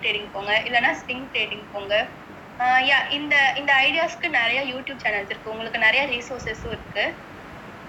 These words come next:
ஆ, ஆ, obvious-ஆ நீங்க சொன்ன மாதிரி இன்வெஸ்டிங் ரொம்ப இம்பார்ட்டன்ட். And நான் வந்து பர்சனலா, ஆ, ஸ்விங் ட்ரேடிங் ஃபாலோ பண்றேன். அதாவது ஒரு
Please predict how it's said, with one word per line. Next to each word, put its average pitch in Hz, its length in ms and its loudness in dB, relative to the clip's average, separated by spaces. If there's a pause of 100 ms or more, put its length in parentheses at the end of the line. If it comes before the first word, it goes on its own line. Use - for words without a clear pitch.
(200)
ஆ, 226 200 0 (520)
ஆ, 254 300 6
obvious-ஆ 302 300 2
நீங்க 294 180 0
சொன்ன 262 260 -2
மாதிரி 262 300 4
இன்வெஸ்டிங் 247 420 -4
ரொம்ப 214 280 -4
இம்பார்ட்டன்ட். 220 680 -2 (1080)
And 247 260 0
நான் 254 300 2
வந்து 294 220 0
பர்சனலா, 269 580 2
ஆ, 277 360 4
ஸ்விங் 294 600 0
ட்ரேடிங் 220 440 -4
ஃபாலோ 190 280 0
பண்றேன். 196 260 2
அதாவது 220 520 2 (400)
ஒரு 233 280 -2